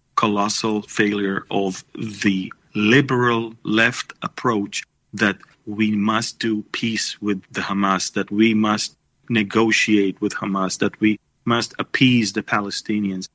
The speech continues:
I think that if there was maybe thirty percent or twenty percent of the Israelis that thought that way, today they may be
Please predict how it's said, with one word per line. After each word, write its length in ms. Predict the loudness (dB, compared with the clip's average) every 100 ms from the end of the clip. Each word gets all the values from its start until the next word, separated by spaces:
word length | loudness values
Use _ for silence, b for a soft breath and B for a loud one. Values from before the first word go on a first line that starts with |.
| _ -6
I 100 | -4
think 400 | 0 4 4 4
that 240 | 0 -4 -6 b b
if 240 | 0 0 2
there 120 | 2
was 280 | 2 -2 -6 _
maybe 460 | -2 0 0 -2 -8 _ _ 0
thirty 300 | 2 2 0
percent 440 | -4 -4 -2 -2
or 80 | -6
twenty 340 | -6 -4 -4
percent 380 | -4 -4 -2 -2
of 100 | -2
the 100 | -4
Israelis 500 | -2 0 2 0 -2
that 140 | -8 -4
thought 220 | 0 0 -2
that 200 | -10 -8
way, 260 | -6 -8 -10 _ -6
today 380 | -2 2 2 2
they 160 | 0
may 220 | 0 0 -2
be 240 | -2